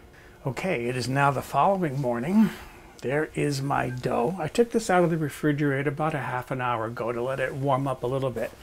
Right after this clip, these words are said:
to come up to room temperature. Before I went to bed last night, I did more prep work. I shredded my cheese and so forth. The one thing I was concerned about was the ricotta, because my Italian friend said that moisture is the nemesis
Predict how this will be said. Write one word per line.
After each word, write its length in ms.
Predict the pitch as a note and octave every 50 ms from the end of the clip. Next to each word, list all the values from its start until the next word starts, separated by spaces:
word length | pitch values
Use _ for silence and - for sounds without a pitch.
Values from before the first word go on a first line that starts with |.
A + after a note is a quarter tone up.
| - - - - - - -
to 80 | - -
come 220 | - - C3+ C3+
up 160 | C3+ C3+ - -
to 80 | C#3
room 240 | B2+ B2+ C3+ C#3 C3+
temperature. 540 | - C#3 B2+ A#2+ - - - - C3+ E3+ - - - - - - - - - - - - - - - - - - - - - - - - - -
Before 260 | B2 - - F3 F3+
I 40 | F#3
went 200 | E3+ E3 D3+ -
to 60 | C#3+
bed 240 | B2+ C#3 C3+ C#3 B2+
last 260 | A#2+ A#2+ A2+ - -
night, 120 | C#3+ B2+ A#2+
I 60 | B2
did 200 | B2+ C3 A#2+ B2+
more 180 | C3 B2+ A#2+
prep 400 | - - - - C3 A2 - -
work. 260 | - B2 A2 G#2+ - -
I 120 | A#2+ A#2+
shredded 480 | - - - - B2+ B2 C3 B2+ A#2+ B2
my 160 | B2 A#2 A#2+
cheese 600 | - - - - B2 B2 B2 A#2+ B2 A#2+ A2+ B2
and 100 | A#2+ A#2
so 240 | - - B2+ A#2+ A2+
forth. 360 | - - D3 - - - - - - - - - -
The 80 | C#3
one 200 | B2+ C3 D#3 F3
thing 200 | E3+ F3+ F3+ F3+
I 60 | E3 D3+
was 180 | D3+ C#3+ -
concerned 500 | - - C#3+ C3 - - C#3+ C#3 C#3 B2+
about 480 | B2 A#2+ B2 A2+ A2+ A2 - - - -
was 300 | B2 A#2+ B2 A#2 - -
the 100 | - C#3
ricotta, 640 | A#2 A#2 A#2 - - - B2+ - - - - - - - - - - - -
because 280 | - C3+ - - C#3 C3+
my 180 | C#3+ B2 B2 A#2+
Italian 500 | A#2 - - - F3+ F#3+ F#3 D#3+ C#3+ C#3+
friend 320 | - - A#2 A2+ A#2+ A#2+
said 280 | - - C3 B2+ B2+ B2
that 160 | A#2 B2 A2+
moisture 720 | B2+ C#3 D3+ E3 F3+ F#3+ F#3+ - - - - - D3 C3+
is 280 | C#3 E3 C3 B2 B2+ B2
the 120 | B2 A#2+
nemesis 960 | B2 B2+ B2 C3 D3 C#3 B2+ A#2+ - - C#3+ C3+ C#3+ - - - - - -